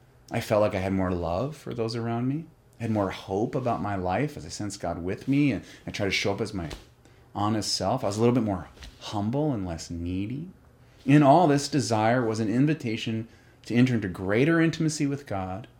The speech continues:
and I found myself happy as a result. In the midst of our chaotic world full of pain and suffering, God is inviting you to intimacy with him.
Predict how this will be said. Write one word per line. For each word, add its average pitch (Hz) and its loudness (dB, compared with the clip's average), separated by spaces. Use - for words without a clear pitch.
and 107 -4
I 117 2
found 117 2
myself 113 -2
happy - -8
as 90 -6
a 92 -8
result. 92 -10
In 135 8
the 135 10
midst 147 6
of 135 2
our 123 6
chaotic 123 0
world 117 2
full 123 -2
of - -10
pain 120 -2
and 107 -4
suffering, 110 -6
God 123 2
is 139 4
inviting 107 0
you 98 -2
to 98 -4
intimacy 87 -8
with 85 -14
him. 80 -12